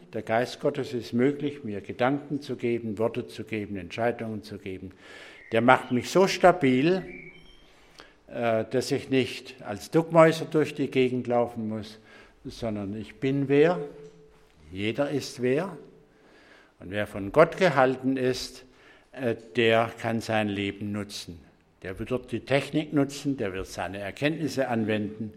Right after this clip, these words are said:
Äh, und über allem und hinter allem und vor allem und nach allem wird sein Vertrauen zu Gott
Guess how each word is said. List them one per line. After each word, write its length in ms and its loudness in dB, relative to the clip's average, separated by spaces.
Äh, 300 -2
und 160 -4
über 240 0
allem 480 4
und 200 -12
hinter 360 4
allem 340 2
und 200 -12
vor 320 6
allem 380 2
und 260 -12
nach 280 6
allem 440 -4
wird 180 -10
sein 240 -4
Vertrauen 580 6
zu 180 -6
Gott 400 -2